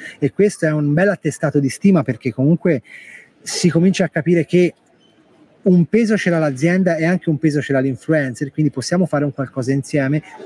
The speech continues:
senza magari, magari, oh, dai all'influencer l'utilizzo della tua attrezzatura per quel video lì e poi, oh, la riprendi indietro, gliela fai provare, cioè, potrebbe essere una cosa carina da fare.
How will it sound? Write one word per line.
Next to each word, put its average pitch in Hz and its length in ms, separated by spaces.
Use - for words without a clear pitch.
senza 185 380
magari, 170 200
magari, 240 240
oh, 160 120
dai 160 180
all'influencer 190 640
l'utilizzo 156 360
della 147 140
tua 156 120
attrezzatura 180 480
per 143 180
quel 196 180
video 240 220
lì 254 220
e 139 220
poi, 170 220
oh, 139 140
la 113 100
riprendi 131 380
indietro, 123 440
gliela 120 180
fai - 120
provare, 135 400
cioè, 143 180
potrebbe 214 300
essere 151 220
una 143 100
cosa 139 120
carina 139 200
da 120 120
fare. 87 320